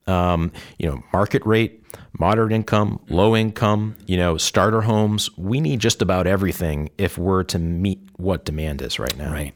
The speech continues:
Speaker 2: exactly. Um, we've talked a lot about, uh, legislative, uh, poli-, uh, policy and legislative priorities, um, but at least for a minute until Matt comes up with some more stellar questions, which he always has,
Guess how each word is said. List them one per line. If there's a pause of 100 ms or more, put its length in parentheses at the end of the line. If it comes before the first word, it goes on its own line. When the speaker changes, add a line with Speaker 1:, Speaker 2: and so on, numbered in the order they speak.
(100)
Speaker 2:
exactly. (320)
Um,
we've
talked
a
lot
about, (340)
uh,
legislative,
uh,
poli-,
uh,
policy
and
legislative
priorities,
um, (480)
but
at
least
for
a
minute
until
Matt
comes
up
with
some
more
stellar
questions,
which
he
always
has,